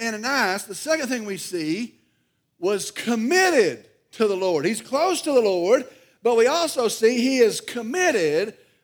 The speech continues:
to the Lord. Now, the, the Bible calls him, God calls him a disciple. Now, I want to tell you, that is a big deal. God in his word, not, not somebody else, but God in his word says,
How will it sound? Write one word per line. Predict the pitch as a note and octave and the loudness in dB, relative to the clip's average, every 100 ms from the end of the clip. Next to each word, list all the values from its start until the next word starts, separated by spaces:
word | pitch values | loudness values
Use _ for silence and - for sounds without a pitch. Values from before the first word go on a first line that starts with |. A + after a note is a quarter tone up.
| _ | _
to | A3+ | 0
the | G#3+ | 0
Lord. | G#3 G#3+ D#3 C3+ | 2 0 0 -4
Now, | G3+ | -6
the, | G#3 - | -6 -8
the | F3+ | -8
Bible | E3+ D4 E4 D#4 | -2 2 2 2
calls | C#4+ B3 A3+ F#3 E3+ | 0 0 2 2 0
him, | E3+ D#3 C#3+ G#3+ - _ _ _ _ | -6 -8 -8 -12 -16 _ _ _ _
God | G#3 C#4 C#4+ C#4 | -2 0 0 -2
calls | A#3+ G3+ E3 | -2 -2 -2
him | - F3 F#3 | -6 -10 -8
a | F3+ | -6
disciple. | F#3 A3 F3+ C3+ B2 | -6 -4 -4 -6 -8
Now, | C3+ A3 | -4 -2
I | |
want | C#4+ C#4 | -2 -2
to | |
tell | B3+ | -4
you, | F#3 | -2
that | G3 | 0
is | G#3+ G3 | 0 -2
a | G3 | -4
big | E3 G#3 G3+ | -2 -4 -4
deal. | F3 D#3+ B2 A2 _ _ _ _ _ | -2 -2 -4 -12 _ _ _ _ _
God | C#3 G#3+ D4 D#4 D4+ C4 | -4 -2 0 2 2 2
in | C4 C#4 | 0 0
his | A3+ A3 A#3+ G3+ F#3+ | 0 0 0 0 -2
word, | A3 G#3 C3+ D3 | -2 0 -2 -4
not, | F#3+ B3+ D#4+ - | -2 -2 -2 -4
not | B3 D#4+ | -4 -4
somebody | C#4+ C#4+ B3 A3+ G3 G3 | -4 -4 -2 0 2 2
else, | G3 D3+ F#3+ - _ _ | 2 -2 -6 -14 _ _
but | - G#3 E3+ | -2 -2 0
God | G#3 C#4+ D#4+ D#4+ D4 C4 | -2 0 0 2 0 -2
in | B3+ | -4
his | A3+ | -4
word | A#3+ B3+ E3+ E3+ | -2 0 2 0
says, | F3+ A#3+ A#3 | -2 -2 -2